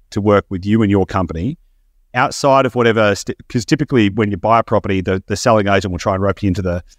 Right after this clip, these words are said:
the property management. And most people just go, "Yeah, yeah, whatever." Like, so I'm interested to know, like, why, h-, how have you been able to do that? Like, sort of what's been the, I guess, the value proposition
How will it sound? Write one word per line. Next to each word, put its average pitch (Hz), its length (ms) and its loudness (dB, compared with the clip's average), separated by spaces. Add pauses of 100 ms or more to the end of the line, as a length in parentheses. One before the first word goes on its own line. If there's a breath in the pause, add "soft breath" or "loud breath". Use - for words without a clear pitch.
(140)
the 107 80 -2
property 101 300 0
management. 98 400 0
And 120 80 0
most 147 300 2
people 120 360 2
just 107 160 -4
go, 104 100 2
"Yeah, 101 160 2
yeah, 92 140 0
whatever." 90 420 -2
Like, 90 220 -6 (400)
so - 120 -2
I'm 143 80 0
interested 185 340 -2
to 160 80 -6
know, 151 120 2
like, 120 180 0
why, 127 680 2
h-, - 260 -16
how 160 260 0
have 160 140 0
you 135 80 -4
been 127 160 2
able 113 140 2
to 92 60 -4
do 107 260 2
that? 82 240 -6
Like, 95 140 -6
sort 127 140 -2
of 117 80 -2
what's 147 160 -4
been 127 240 0
the, 101 220 0 (440)
I 101 80 -6
guess, 110 220 0
the 92 200 0
value 110 480 2
proposition 104 840 -4